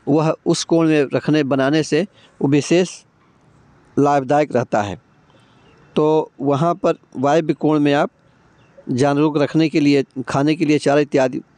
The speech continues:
बन-, निर्माण कर सकते हैं। तो साथियों, जैसे कि हमने आपसे चर्चा आज किया, ईशान कोण और वायव्य कोण के चार दीवारी से सटे हुए स्थान में निर्माण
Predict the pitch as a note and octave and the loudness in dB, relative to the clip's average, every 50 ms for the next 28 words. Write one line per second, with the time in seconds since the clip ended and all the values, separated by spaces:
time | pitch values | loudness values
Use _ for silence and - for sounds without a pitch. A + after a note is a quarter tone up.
0 | _ C3+ A#2+ C3 C3 G2 C3 C3+ C3+ C3+ C#3 C3 C3 C#3+ C#3 C3+ - D#3+ D3 - | _ -2 -2 -2 -2 0 0 2 2 2 2 2 0 0 -2 0 -2 -2 -2 -2
1 | C#3 - - C3 C3 C3+ F3 - _ _ _ _ - - _ _ _ _ _ _ | -6 -2 -2 0 0 -2 -4 -6 _ _ _ _ -20 -20 _ _ _ _ _ _
2 | - D#3 C#3+ - D3+ D3 - - E3 E3 E3 E3 E3+ - _ _ _ _ _ C#3+ | -2 -2 0 0 -2 -2 0 0 2 2 2 2 -2 -4 _ _ _ _ _ 0
3 | D3 D3 - E3 E3 - - D3+ D3+ D3 C#3+ D3+ D3 C#3+ C#3 - D3 C3+ - D3 | 0 0 2 0 -2 0 0 0 0 2 2 2 2 0 0 -2 -6 -2 0 -2
4 | C#3 - D#3 D#3 D3+ - - - E3 D3 B2 B2+ - _ _ _ _ _ _ _ | 0 0 0 0 0 -2 0 0 2 2 0 -2 -4 _ _ _ _ _ _ _
5 | _ - C#3 B2+ - D3 C#3 D#3 E3 E3 D#3 - E3+ E3+ E3+ F3 - - C#3+ D3 | _ -4 -2 -2 0 0 0 0 0 -2 -2 -2 0 0 0 0 0 0 0 2
6 | C#3+ C#3 C#3+ D3 D#3+ D3 C#3 D3+ - - D#3 D3 C#3 C#3 - _ _ _ _ _ | 2 2 2 2 0 0 -2 -4 -2 0 0 0 0 -2 -4 _ _ _ _ _
7 | _ _ - D3+ - - - C#3+ C#3 C#3 B2+ C3+ C#3 C3+ C#3 D#3+ E3+ D#3 - E3+ | _ _ -4 -4 -2 0 0 0 0 0 0 2 2 2 2 2 0 0 0 -2
8 | C#3+ - - C#3 - F3+ E3 D#3 D3 D3 C#3 C3 - - - D3 D3+ D#3 D3+ D3 | -2 0 -2 -2 0 0 0 2 2 2 0 0 -2 -4 -4 -2 -2 0 0 0
9 | D3 D3 D3 D3+ _ - - _ _ _ - C3+ C#3 C3+ C3+ C3 C#3+ D3 D#3 E3 | 0 0 -2 -4 _ -20 -20 _ _ _ -2 0 0 2 2 2 0 0 0 0
10 | E3+ | -2